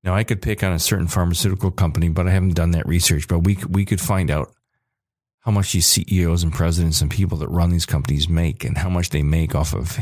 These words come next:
your alleged illnesses that they're supposedly getting rid of or medicating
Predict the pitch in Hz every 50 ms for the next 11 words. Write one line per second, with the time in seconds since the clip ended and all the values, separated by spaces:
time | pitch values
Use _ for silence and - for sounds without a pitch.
0 | - - - - 87 87 85 85 85 85 82 76 - 65 - - - 92 90 90
1 | 87 82 80 - - - - 73 - - - - - - 85 80 78 - - 76
2 | - 92 95 101 98 92 78 73 76 78 78 - - - - _ _ _ _ _
3 | _ _ _ _ _ _ _ _ _ - 98 87 85 80 80 90 95 95 92 92
4 | 90 90 85 80 82 80 80 78 78 85 90 87 92 85 - 90 82 85 80 78
5 | 78